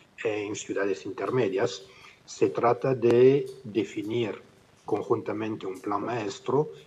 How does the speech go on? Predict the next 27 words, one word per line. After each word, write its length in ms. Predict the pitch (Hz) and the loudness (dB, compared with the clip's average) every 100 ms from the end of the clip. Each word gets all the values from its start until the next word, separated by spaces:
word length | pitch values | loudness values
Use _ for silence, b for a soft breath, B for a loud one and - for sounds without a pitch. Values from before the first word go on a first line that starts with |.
| B | B
y 380 | 127 123 147 165 - | -6 0 0 0 -2
definir 560 | 110 107 - 104 120 135 | -2 -2 -2 -2 0 0
un 120 | 107 | -2
apoyo 500 | 95 - 123 123 123 | -4 2 2 2 0
concertado 720 | 117 95 98 - - 107 87 | -4 -4 -8 -8 -6 -6 -6
de 120 | - | -10
todos 300 | - - 139 | -6 0 4
los 220 | 135 - 104 | 4 2 -4
actores 560 | - 110 95 90 - - b - - | -6 -4 -4 -6 -12 -20 b -20 0
del 200 | 110 107 | 2 2
equipo 320 | - 120 113 | -2 -4 0
Europa 480 | 120 110 95 - - | 2 2 0 -6 -4
en 180 | - 156 | 0 4
el 120 | 139 | 4
marco 540 | 101 98 - - 127 131 B B - | 2 -2 -6 -4 -4 -4 B B -14
de 200 | 104 104 | -4 -2
este 260 | 98 - 107 | -2 -4 -6
plan 240 | - 101 | -2 -2
maestro, 640 | 98 90 85 - - 85 87 - _ B B _ _ _ _ - | -2 -4 -6 -10 -10 -10 -10 -16 _ B B _ _ _ _ -2
buscando 680 | 123 - 120 117 120 131 - | -2 -2 -4 -2 4 4 4
maximizar 1000 | 107 107 - 107 95 - - 98 101 - | 0 -4 -4 -6 -6 -6 -2 0 0 -4
el 140 | 107 95 | -4 -4
impacto 560 | 85 92 90 - 113 | -6 -8 -8 -4 -4
en 140 | 101 90 | -4 -6
términos 540 | 95 92 90 87 - | -6 -6 -6 -8 -8
de 100 | 104 | -6
desarrollo 600 | 90 87 - 92 87 87 | -6 -6 -6 -6 -4 -6